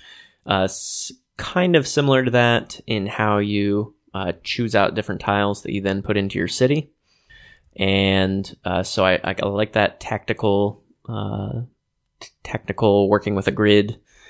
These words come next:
kind of thing. And then you're just, uh, doing the standard, uh, city building thing. So maybe you want to, um, put two office buildings next to each other and you get extra points, or you put a park next to a factory and that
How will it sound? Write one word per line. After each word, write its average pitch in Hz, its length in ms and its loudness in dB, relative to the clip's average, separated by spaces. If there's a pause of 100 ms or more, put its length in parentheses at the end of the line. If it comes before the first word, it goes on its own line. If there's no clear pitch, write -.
(200)
kind 101 160 -2
of 95 80 -8
thing. 101 260 2
And 95 80 0
then 90 100 0
you're 87 120 -2
just, - 400 -4
uh, 90 140 -4
doing 104 260 0
the 95 60 -4
standard, 95 760 -2
uh, 82 120 0
city - 260 -2
building 82 300 -2
thing. - 240 -4
So - 440 -4 (160)
maybe 76 560 -6 (520)
you 101 140 -6
want 90 320 -2
to, 90 500 -4 (160)
um, 90 420 -8 (160)
put - 260 -6
two 104 260 2
office - 300 0
buildings - 440 -6
next - 180 -8
to - 80 -8
each - 140 -10
other 95 140 -6
and 101 100 -8
you 101 60 -8
get - 140 -4
extra - 220 -10
points, - 420 -8
or - 80 -6
you 98 140 -4
put 92 400 -2 (480)
a 90 100 -2
park - 480 -2
next 92 280 -6
to 107 160 -2
a 104 40 0
factory 80 600 0
and 85 140 -6
that 90 260 -4